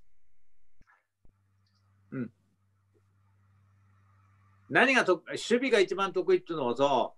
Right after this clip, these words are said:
守ってる方が好きな人もいるよね。俺はあんまりよくわかんないけど、フォワードだったから。でも守るのが好きな人っていうのもいるから、それはやっぱりその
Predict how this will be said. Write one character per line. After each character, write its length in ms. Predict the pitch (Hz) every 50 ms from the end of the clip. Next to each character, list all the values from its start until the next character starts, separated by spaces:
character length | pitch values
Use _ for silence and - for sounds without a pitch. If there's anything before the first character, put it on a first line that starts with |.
| - - - - - - - _
守 300 | - 135 165 214 254 254
っ 20 | -
て 80 | 262
る 120 | 254 247 214
方 80 | 226 240
が 120 | 208 180
好 80 | - -
き 300 | - 214 214 214 185 170
な 120 | 190 190 185
人 160 | - 170 147
も 80 | 139
い 60 | 139 139
る 40 | 196
よ 140 | 233 214 180
ね。 300 | 151 139 135 131 - _ _ - - - - _ _ _ _ _ _ _ _ _ _ _ _ _ _ _ _ -
俺 160 | 135 156 190
は 340 | 190 185 180 180 175 - 147
あ 40 | 156
ん 20 | 160
ま 60 | 165 165
り 60 | 160
よ 140 | 165 160 160
く 40 |
わ 80 | 139 127
か 120 | - 147
ん 80 | 147 139
な 100 | 123 120
い 60 | 113
け 80 | 120 104
ど、 120 | 101 95 -
フ 60 | 120
ォ 20 | 120
ワ 80 | 120
ー 20 | 110
ド 80 | 117
だ 80 | 113 107
っ 60 | -
た 60 | - -
か 100 | - 85
ら。 180 | - - -
で 100 | - 123
も 60 | 120
守 360 | 113 120 135 165 185 214 233 220
る 40 |
の 80 | 214 214
が 120 | 196 175
好 80 | - -
き 100 | - 175
な 100 | 175 165
人 220 | - - 156 139
っ 60 | 135 -
て 100 | - 143
い 60 | 135
う 20 |
の 60 | 127
も 100 | 113 110
い 80 | 107 113
る 100 | 123 127
か 120 | - 110
ら、 240 | 110 117 117 113 - -
そ 60 | 170
れ 80 | 208
は 60 | 214 214
や 60 | 220
っ 60 | 220
ぱ 120 | - 233 -
り 80 | 349
そ 100 | - 143
の 200 | 151 151 151 -